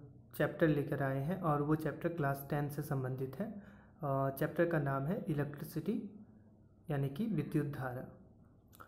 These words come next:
तो चलिए इस चैप्टर की शुरुआत करते हैं।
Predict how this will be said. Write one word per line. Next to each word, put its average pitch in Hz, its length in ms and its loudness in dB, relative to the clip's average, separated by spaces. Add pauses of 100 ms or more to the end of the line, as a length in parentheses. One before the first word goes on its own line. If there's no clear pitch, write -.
(760)
तो 165 200 4
चलिए 202 360 6
इस - 220 0
चैप्टर 165 260 4
की 214 140 0
शुरुआत 139 400 0
करते - 300 -6
हैं। 196 300 -2